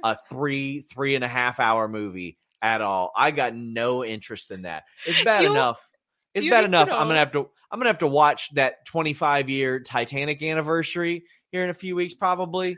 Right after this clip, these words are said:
Speaker 2: Oh,
Speaker 1: That
Speaker 2: God, no.
Speaker 1: shit, 'cause it's my wife's favorite movie. I don't wanna do that. So I'm
Speaker 2: <laughs>
Speaker 1: definitely not going to watch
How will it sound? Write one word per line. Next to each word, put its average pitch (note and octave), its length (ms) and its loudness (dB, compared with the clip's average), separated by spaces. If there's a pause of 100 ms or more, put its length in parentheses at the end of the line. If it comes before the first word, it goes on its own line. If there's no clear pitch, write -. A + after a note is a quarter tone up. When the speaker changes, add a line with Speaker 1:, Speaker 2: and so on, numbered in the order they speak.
(180)
Speaker 2:
Oh, G3+ 140 -4
Speaker 1:
That D3 120 4
Speaker 2:
God, - 100 2
no. - 40 -2
Speaker 1:
shit, F#3 400 -2 (480)
'cause D#3 140 0
it's C3 120 -6
my C#3+ 120 0
wife's C#3+ 260 2
favorite D3 260 -4
movie. D3+ 480 -4 (140)
I D3+ 120 2
don't E3+ 120 0
wanna C#3 220 0
do B2 140 0
that. A#2 340 4 (180)
So C#3+ 140 -2
I'm B2+ 160 -2
Speaker 2:
<laughs> A2+ 40 -8
Speaker 1:
definitely E3 400 4
not A#2 180 0
going A2+ 200 -2
to A2 80 0
watch G2+ 540 0